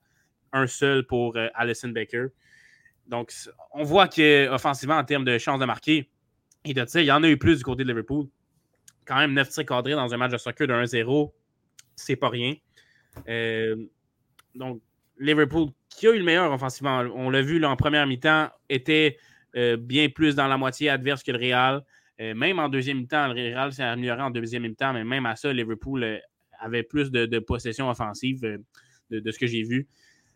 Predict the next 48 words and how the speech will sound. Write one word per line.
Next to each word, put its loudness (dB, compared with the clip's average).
Euh, -8
donc, -6
bref, 2
c'est, -4
c'est -2
un 4
manque 4
d'efficacité, 0
un 2
manque -2
d'opportunisme. -4
Et -6
le 2
Real, 2
c'est -10
ça -2
depuis -2
le -8
début -4
de -6
la 2
Ligue -4
des -10
Champions. -4
Contre -8
le 0
P -2
S 0
G, 0
ils -16
n'avaient -2
pas 0
nécessairement -2
dominé -2
le -10
P 0
S -2
G, -2
mais, -2
euh, -8
ont -8
réussi, -4
euh, -6
à -2
marquer 0
des 4
buts 2
importants, 2